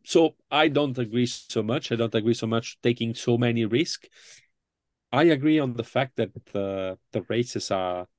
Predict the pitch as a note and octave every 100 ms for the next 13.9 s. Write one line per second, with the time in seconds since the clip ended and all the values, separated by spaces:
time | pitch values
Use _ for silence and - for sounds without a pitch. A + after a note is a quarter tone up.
0 | - A#2 A#2+ A2+ A2 A2+ A2+ - G#2 G#2
1 | A#2 - - - _ - - - _ G#2+
2 | G2+ _ _ _ - A2 G#2 A2 B2 A#2+
3 | A#2+ C3 C#3 D3+ C3+ G#2 G2+ A#2+ C3 C3+
4 | - _ _ - C3 C#3 B2+ A#2+ A#2+ A#2+
5 | A#2 A2+ - A2+ A2 A2 - A2+ A2+ D3
6 | A2+ - - G#2+ G#2 - A#2 B2 A#2+ C3
7 | C3+ - _ _ - A2+ A2+ G#2+ B2 A#2+
8 | A2 A2 - C3 B2+ A#2+ A2 - G#2 G#2
9 | G2+ - B2 B2 A#2+ - B2 A#2+ B2 _
10 | _ _ B2 A#2+ B2 A2 A#2+ A#2+ - A#2
11 | A#2 A#2+ A#2+ - B2 B2 B2 B2 B2+ A2+
12 | G#2+ G2 - G2+ G2+ C#3+ - _ _ _
13 | _ - B2 - A#2 A#2 C3 B2+